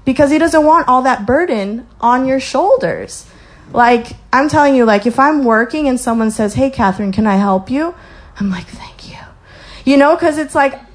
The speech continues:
I'd rather share m-, my burden with somebody, do you know what I mean, than carry the whole weight of the world on my shoulders? Heck no. So for me, like, rest is amazing, and I love that relationship between rest and God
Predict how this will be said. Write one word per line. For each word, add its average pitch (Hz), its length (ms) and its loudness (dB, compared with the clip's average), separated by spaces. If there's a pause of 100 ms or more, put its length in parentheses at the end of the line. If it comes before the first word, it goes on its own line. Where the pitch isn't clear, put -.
(140)
I'd 277 200 2
rather 320 320 0
share 277 460 0
m-, 302 220 -4 (120)
my 226 200 0
burden 233 580 2
with 175 220 0
somebody, 160 720 -4
do 196 160 -8
you 220 60 -2
know 220 80 0
what 220 100 0
I 226 60 0
mean, 240 220 -2
than 226 220 -2
carry 269 300 -2
the 226 100 2
whole 240 400 2
weight 208 300 2
of 277 100 -2
the 226 80 -2
world 202 340 2
on 233 140 2
my 180 140 2
shoulders? 240 760 0 (460)
Heck 494 320 -4
no. 139 380 2 (280)
So 311 200 2
for 311 180 2
me, 302 220 0
like, 254 240 2
rest 233 560 -2
is 240 140 -6
amazing, 226 560 -4
and 220 100 -2
I 214 80 0
love 220 300 2
that 233 180 0
relationship 220 760 -4
between 196 340 -4
rest 196 380 0
and 180 160 -2
God 175 320 2